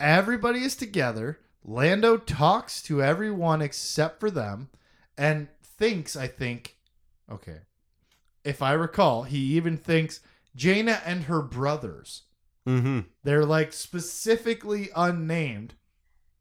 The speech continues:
Speaker 1: Why? That's on purpose.
Speaker 2: Mm-hmm.
Speaker 1: Why?
Speaker 2: Well, they get to, th-, they go, they do this run first.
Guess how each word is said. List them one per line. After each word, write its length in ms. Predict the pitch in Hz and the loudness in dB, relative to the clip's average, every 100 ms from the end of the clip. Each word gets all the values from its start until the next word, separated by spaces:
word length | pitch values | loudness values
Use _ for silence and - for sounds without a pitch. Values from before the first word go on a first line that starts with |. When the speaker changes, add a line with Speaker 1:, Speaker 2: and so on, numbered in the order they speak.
| _ _ _ _ _ _ | _ _ _ _ _ _
Speaker 1:
Why? 300 | 123 127 82 - _ _ _ _ _ _ _ _ _ _ _ _ _ | 4 6 4 -4 _ _ _ _ _ _ _ _ _ _ _ _ _
That's 240 | 123 131 | -6 -4
on 180 | 160 165 | -2 0
purpose. 520 | 190 208 110 85 - _ - | 2 0 -2 -14 -18 _ -2
Speaker 2:
Mm-hmm. 100 | 131 | 0
Speaker 1:
Why? 240 | 139 196 - _ _ - _ _ _ _ _ _ _ _ _ _ _ _ | 2 0 -4 _ _ -20 _ _ _ _ _ _ _ _ _ _ _ _
Speaker 2:
Well, 320 | 139 170 - - | 0 2 0 -6
they 360 | 110 120 190 254 | -10 0 2 2
get 180 | 208 - | 0 2
to, 180 | 160 | -2
th-, 880 | 131 - _ _ _ _ 113 117 127 | -2 -8 _ _ _ _ -14 -12 -8
they 200 | 120 190 | 0 0
go, 280 | 170 165 160 | 4 4 4
they 200 | 139 147 | 2 0
do 160 | 139 143 | 0 -2
this 240 | 139 - | -2 0
run 200 | 131 127 | 0 0
first. 800 | - - - 98 55 - - - | -2 -8 -4 -2 -4 -12 -14 -16